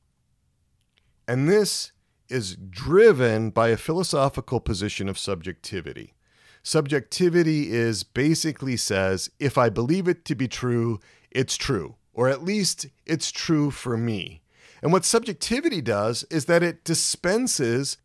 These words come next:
with objective moral laws. There is nothing outside of me that should determine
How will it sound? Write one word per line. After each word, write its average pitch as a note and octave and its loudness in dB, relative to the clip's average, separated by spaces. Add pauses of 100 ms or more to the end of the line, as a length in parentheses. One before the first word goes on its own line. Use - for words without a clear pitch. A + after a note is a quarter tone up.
(140)
with C3+ -2
objective C3+ -2 (220)
moral A2+ 2
laws. - -4 (680)
There D#3+ 4
is F3 4
nothing E3+ -2
outside B2 0
of G#2+ -4
me F#2+ -4
that G2 -8
should G#2 -8
determine A#2 -4